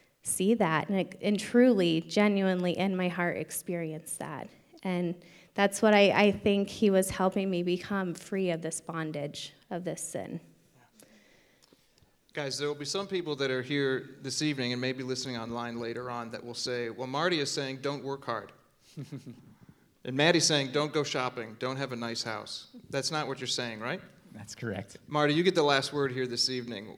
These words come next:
Speaker 2: What, what would you say to encourage people, um,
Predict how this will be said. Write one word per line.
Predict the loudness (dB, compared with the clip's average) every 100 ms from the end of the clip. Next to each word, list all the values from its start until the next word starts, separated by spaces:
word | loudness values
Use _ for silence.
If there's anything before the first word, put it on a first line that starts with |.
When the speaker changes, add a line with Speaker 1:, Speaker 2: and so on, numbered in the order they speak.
| -18
Speaker 2:
What, | -4 -4 -4 -8
what | -6 -4
would | -4 -6
you | -8
say | -8 -4 -4 -4
to | -6 -10
encourage | -12 -8 -6 -6 -8
people, | -12 -12 -12 -14 _ -20 _ _
um, | -16 -14 -16 -18